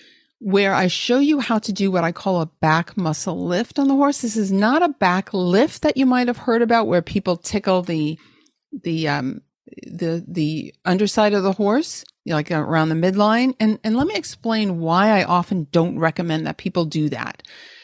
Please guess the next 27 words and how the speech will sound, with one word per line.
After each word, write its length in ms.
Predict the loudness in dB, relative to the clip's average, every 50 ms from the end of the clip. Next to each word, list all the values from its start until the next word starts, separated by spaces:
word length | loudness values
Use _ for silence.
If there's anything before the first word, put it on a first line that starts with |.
| -20 _ _
People 260 | -4 -2 -2 0 0
will 80 | 2 4
often 320 | 4 4 2 2 2 0
do 140 | 2 2 2
that 160 | 2 2 0
as 100 | 0 -4
kind 240 | -2 -2 -2 0 0
of 60 | 0
like 180 | -2 -2 0 0
a, 180 | -2 -2 -2 -6 -10 -14
like 240 | -8 -8 -6 -4 -4
a 200 | -4 -6 -6 -6 _
isometric 680 | -2 -2 -2 -2 -4 -4 -2 -2 -4 -4 -6 -6 -6 -6
exercise 640 | -8 -8 -6 -6 -6 -4 -2 -2 0 0 0 -2 -4
for 80 | -4
their 160 | -2 0 0
horse. 320 | 2 2 2 2 2 0 0
They 160 | 2 2 2
will, 260 | 4 4 2 0 -2 -6 -16 -20 -20 -20 -20 -20 -20 _ _ _ _ 2
they 80 | 2
will 100 | 2 2
put 240 | 0 0 -2 -2 -2
pressure 560 | -4 -18 -14 -2 0 0 0 0 0 0 0
along 300 | 0 2 2 0 0 -2
the 100 | -2 -2
horse's 400 | 0 0 -2 0 -2 -4 -6 -2
midline 680 | 0 2 2 2 2 2 2 2 2 2 2 0 0